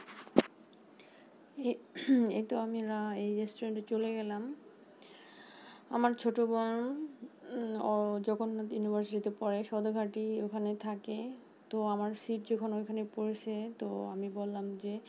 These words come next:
ওদের, ওর সাথে মাঝে মাঝে পরীক্ষার মধ্যে দুই একদিন দেখা করেছিলাম,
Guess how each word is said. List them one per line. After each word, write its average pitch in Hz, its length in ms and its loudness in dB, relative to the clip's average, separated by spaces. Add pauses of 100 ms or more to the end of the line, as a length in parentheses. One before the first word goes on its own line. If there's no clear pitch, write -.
(760)
ওদের, 233 220 4
ওর 226 160 6
সাথে 240 300 0
মাঝে 226 280 2
মাঝে 220 200 0 (280)
পরীক্ষার 226 300 2
মধ্যে 220 300 -2
দুই 220 160 2
একদিন 214 240 2
দেখা 214 160 0
করেছিলাম, 220 720 -4